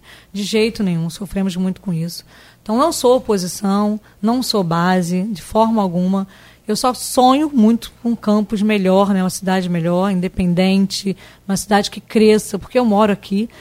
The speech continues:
né? Minha família mora aqui, né? Assim, eu amo os munícipes desse, desse local. Meu, né? Meu esposo é daqui, né? Então, depois que eu bebi água do Rio Paraíba, eu nunca mais quis ir embora.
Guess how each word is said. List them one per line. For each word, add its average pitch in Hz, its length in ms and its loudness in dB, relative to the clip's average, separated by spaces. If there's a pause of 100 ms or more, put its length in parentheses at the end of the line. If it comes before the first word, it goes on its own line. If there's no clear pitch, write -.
(220)
né? 202 120 2
Minha 190 120 0
família 214 380 0
mora 185 220 2
aqui, 214 440 -4 (480)
né? 190 120 0
Assim, 196 180 -2
eu 190 180 6
amo 240 480 4
os 196 140 0
munícipes 190 320 2 (100)
desse, - 160 -8
desse 185 320 -8
local. 208 300 0
Meu, 220 260 0
né? 220 160 2
Meu 202 140 2
esposo 240 440 2
é - 20 -2
daqui, 214 580 2 (400)
né? 214 140 2
Então, 208 280 0
depois 240 280 2
que - 80 2
eu 240 40 6
bebi 220 220 6
água 208 160 6
do 185 80 4
Rio 208 100 4
Paraíba, 202 340 2
eu 196 40 4
nunca 254 180 0
mais 233 200 2
quis 196 180 0
ir 196 60 6
embora. 220 560 8